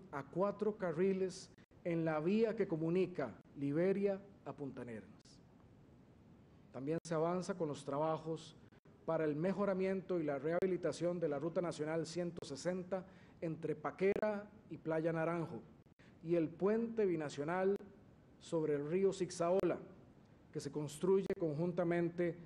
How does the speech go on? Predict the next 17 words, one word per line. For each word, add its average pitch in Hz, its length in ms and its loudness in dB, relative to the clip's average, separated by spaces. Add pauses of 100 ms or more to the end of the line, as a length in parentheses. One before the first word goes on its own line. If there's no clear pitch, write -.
(240)
con 160 140 2
el 156 100 2
gobierno 165 500 2
de 160 100 2
Panamá, 160 540 0 (680)
y 180 160 2
este - 260 -2
cuenta 175 380 0
con 160 140 2
un 175 100 0
treinta 170 320 0
y 139 60 0
cinco 190 400 0
por 165 180 0
ciento 165 340 -2
de 156 120 4
avance. 170 420 0